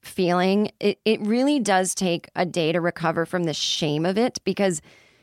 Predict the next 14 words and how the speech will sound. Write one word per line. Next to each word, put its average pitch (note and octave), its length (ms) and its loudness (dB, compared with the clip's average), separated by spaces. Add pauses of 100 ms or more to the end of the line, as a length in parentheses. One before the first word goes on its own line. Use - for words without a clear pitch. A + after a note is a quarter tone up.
(800)
my, A#3 500 2 (140)
intellectually, A#3+ 960 0
I D#3+ 100 0
know F3 160 2
that F3 120 2
I E3+ 80 2
am E3 240 0
drinking G3+ 520 0
a F#3+ 80 2
lot E3 420 2 (120)
for E3+ 220 -4
a E3+ 40 -4
television D3+ 580 -2
show, - 280 -6